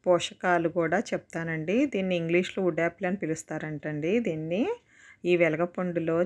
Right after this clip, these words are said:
చాలా పోషకాలు ఉన్నాయి. బీటా కెరోటిన్, థైమిన్, రిబోఫ్లోవిన్, నియాసిస్, కాల్షియం, ఫాస్ఫరస్, ఐరన్, ఆక్సాలిక్, సిట్రిక్ ఆమ్లాలు చాలా ఎక్కువ ఉంటాయంటండి దీనిలో.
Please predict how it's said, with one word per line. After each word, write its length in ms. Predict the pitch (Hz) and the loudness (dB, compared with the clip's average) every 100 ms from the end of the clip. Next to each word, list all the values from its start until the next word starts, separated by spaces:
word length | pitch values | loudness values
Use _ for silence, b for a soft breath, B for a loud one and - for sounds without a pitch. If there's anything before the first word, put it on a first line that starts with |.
| 175 - | -2 -10
చాలా 420 | 160 151 160 196 - | -6 -4 0 -2 -2
పోషకాలు 480 | 165 - - 165 156 | -6 -6 -8 -6 -4
ఉన్నాయి. 400 | 151 151 151 170 220 | -4 -4 -2 2 0
బీటా 400 | 214 160 165 247 | 0 -2 0 0
కెరోటిన్, 680 | 254 202 165 160 165 160 160 - - | 0 0 0 0 -2 -4 -6 -10 -4
థైమిన్, 500 | 180 160 160 160 160 - _ _ - | -2 0 -2 -4 -4 -8 _ _ -4
రిబోఫ్లోవిన్, 800 | 165 160 170 - 160 156 160 156 - _ - | -2 0 0 0 -2 0 -2 -4 -10 _ -12
నియాసిస్, 600 | 160 160 160 - 156 - - _ _ | -4 -2 -2 -4 -6 -6 -12 _ _
కాల్షియం, 600 | 175 156 156 156 - 160 156 _ _ _ - | -2 0 0 -4 -8 -10 -10 _ _ _ -8
ఫాస్ఫరస్, 680 | 156 151 - 165 156 156 - _ - 156 156 | -6 -6 -10 -6 -6 -6 -10 _ -10 -6 -4
ఐరన్, 340 | 156 151 156 - _ _ _ _ _ | -4 -6 -8 -14 _ _ _ _ _
ఆక్సాలిక్, 720 | 160 156 - 208 175 170 165 _ _ _ - | -4 -4 0 2 4 2 -2 _ _ _ -12
సిట్రిక్ 560 | - 170 160 175 170 | -4 -4 -4 -8 -6
ఆమ్లాలు 480 | 156 156 151 156 170 359 - - | -8 -4 -2 0 0 0 -2 -12
చాలా 320 | 156 151 180 | -8 -2 0
ఎక్కువ 380 | 196 - 170 165 | 0 -2 -6 -6
ఉంటాయంటండి 640 | 151 151 147 143 156 151 | -4 -4 -4 -4 -4 -4
దీనిలో. 420 | 147 151 151 160 | -4 -6 -4 -2